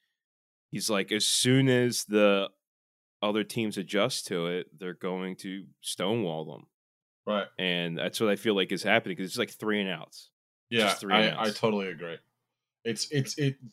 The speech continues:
Speaker 2: baffling and, and sort of mind-boggling to watch.
Speaker 1: Yeah. And you know they're, like, expect, like, you can, you can almost sense that they're,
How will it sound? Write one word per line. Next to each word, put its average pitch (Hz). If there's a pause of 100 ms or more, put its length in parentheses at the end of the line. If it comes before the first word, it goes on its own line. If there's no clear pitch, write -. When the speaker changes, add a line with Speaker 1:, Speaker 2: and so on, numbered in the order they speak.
(580)
Speaker 2:
baffling 147
and, 113
and 110
sort 113
of 92
mind-boggling 98
to 92
watch. 82 (480)
Speaker 1:
Yeah. 92 (580)
And 127
you 131
know 165
they're, 139
like, 123
expect, -
like, 123
you 175
can, 170
you 151
can 151
almost 160
sense 120
that 104
they're, 98